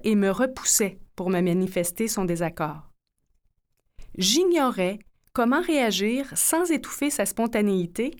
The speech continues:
quand il sortait de table malgré mes avertissements. Je m'inquiétais de ce qu'il adviendrait de notre relation quand viendrait l'adolescence.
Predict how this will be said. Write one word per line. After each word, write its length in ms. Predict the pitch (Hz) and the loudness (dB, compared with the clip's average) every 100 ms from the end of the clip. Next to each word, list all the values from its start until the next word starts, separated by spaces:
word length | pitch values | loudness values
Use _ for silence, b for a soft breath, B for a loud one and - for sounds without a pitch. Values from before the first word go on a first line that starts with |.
| - - - - _ _ | -18 -20 -20 -20 _ _
quand 200 | 226 214 | 0 2
il 120 | 233 | 2
sortait 400 | 226 339 339 - | 0 0 0 -4
de 80 | 214 - | -4 0
table 300 | 285 254 226 | 0 2 2
malgré 340 | 190 185 - | 2 0 0
mes 160 | 247 196 | 0 0
avertissements. 680 | 175 180 - - - 165 160 - - - _ _ _ _ _ _ _ _ _ _ _ _ | -2 -2 0 0 0 -4 -8 -16 -20 -20 _ _ _ _ _ _ _ _ _ _ _ _
Je 120 | 196 | -2
m'inquiétais 460 | 226 226 262 262 302 | 0 2 2 2 2
de 100 | 240 | 2
ce 100 | 233 | 0
qu'il 160 | - 214 | 0 0
adviendrait 440 | 190 208 196 226 | 2 2 2 2
de 60 | 226 | 2
notre 240 | 185 202 | 2 0
relation 560 | 190 196 175 175 226 214 | 2 2 2 2 0 0
quand 160 | 175 | 0
viendrait 300 | 165 170 170 | 0 -2 0
l'adolescence. 840 | 180 165 160 156 - 156 165 - | 0 0 -2 -4 -4 -6 -6 -8